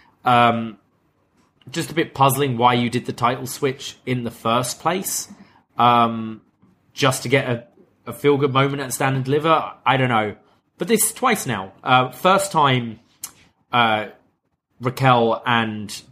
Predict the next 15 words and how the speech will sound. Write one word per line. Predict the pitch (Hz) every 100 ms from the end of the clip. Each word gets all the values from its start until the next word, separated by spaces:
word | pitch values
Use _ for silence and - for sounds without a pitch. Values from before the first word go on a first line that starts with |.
| -
Dakota | 131 127 117
won | 110 113 110
the |
titles. | 101 120 131 131 107 104
They | 120
then | 110 117 104
lost | 123 131 -
it | 113 101 110
immediately | 107 117 117 104 98 104 101
to, | - 110 101 98 _ _ _ _ _ -
was | 107
it | -
Ember | 127 127 117 117
and | 107
Shotzi? | 98 135 143 - 110 85